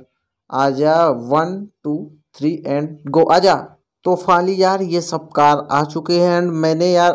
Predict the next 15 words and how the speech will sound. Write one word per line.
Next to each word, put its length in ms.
अगले 240
वाले 200
वीडियो 280
में 140
जैसा 240
कि 120
बताया 360
मैंने 340
इस 180
कार 220
को 140
सेल 220
कर 180
रहा 160
था 140